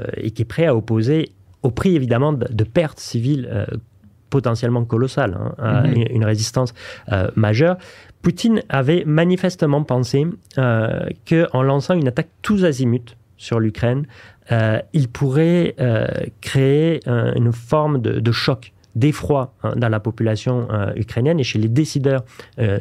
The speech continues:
Speaker 1: ukrainiens qui, euh, auraient capitulé, euh, devant, euh, la menace ou cette puissance, euh, russe, euh, considérable.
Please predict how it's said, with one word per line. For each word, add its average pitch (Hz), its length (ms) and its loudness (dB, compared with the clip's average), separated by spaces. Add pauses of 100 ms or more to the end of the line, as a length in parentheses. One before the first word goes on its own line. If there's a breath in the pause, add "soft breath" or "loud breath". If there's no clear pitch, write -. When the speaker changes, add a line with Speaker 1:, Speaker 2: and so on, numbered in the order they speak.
Speaker 1:
ukrainiens 135 500 0
qui, 160 380 0 (340 loud breath)
euh, 117 160 0 (440)
auraient 151 320 2 (180)
capitulé, - 540 -2 (240)
euh, 113 500 -2
devant, 120 500 2 (360 loud breath)
euh, 104 400 -2
la 110 180 0
menace 135 540 2
ou 120 40 -4
cette 113 240 -4
puissance, 131 560 -2 (400 loud breath)
euh, 107 200 0 (100)
russe, 127 480 -2 (140)
euh, 107 500 -2
considérable. 107 720 0